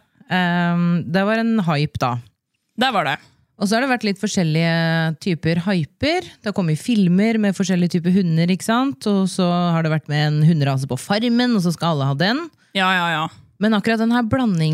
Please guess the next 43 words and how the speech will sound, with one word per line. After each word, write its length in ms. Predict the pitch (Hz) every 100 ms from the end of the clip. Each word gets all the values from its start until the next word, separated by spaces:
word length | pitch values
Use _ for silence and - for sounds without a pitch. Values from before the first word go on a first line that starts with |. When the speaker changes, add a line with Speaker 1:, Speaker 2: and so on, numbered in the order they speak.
| 156 - -
Speaker 1:
blandingshypen, 1040 | - 175 165 165 165 190 196 - 330 277 - _ -
den, 240 | 175 226 240 240
eh, 220 | 240 226 226
synes 360 | - 175 156
jeg 100 | 185
nå 100 | 180
helt 220 | 170 160 156
ærlig 180 | 147
begynner 200 | 151 147
å 80 | 151
ta 220 | - 110 127
litt 200 | 147 - -
av. 320 | 123 147 247 196 - _ _ _ _ -
Speaker 2:
Ja, 180 | 185 151 - _ -
den 140 | 226
gjør 160 | 196 196
jo 60 | 175
det. 100 | - - - _ _ _ _ -
Og, 600 | 208 208 214 214 208 - _ _ _ -
men 140 | 226
vi 140 | 226 294
har 180 | 226 190
jo 80 | 214
hatt 140 | 190
blandingshunder 680 | 190 180 175 170 185 185 185 185
begge 220 | 180 165
to. 160 | 196 320 - - -
Speaker 1:
Ja, 180 | 147 247
absolutt. 480 | 285 - 262 370 -
Speaker 2:
Ehm, 540 | 196 196 196 196 196 185
så 140 | 214
det 80 | 208
vil 160 | 202 185
jo 80 | 185
ikke 160 | 262
si 160 | - 185
at 200 | 185 185
vi 160 | 180 180
er, 420 | 175 175 180 175 - _ _ _ _ _ _ _
eh, 240 | - 190 175
at 260 | - -
vi 180 | 190 190
liksom 580 | 190 190 190 185 185 175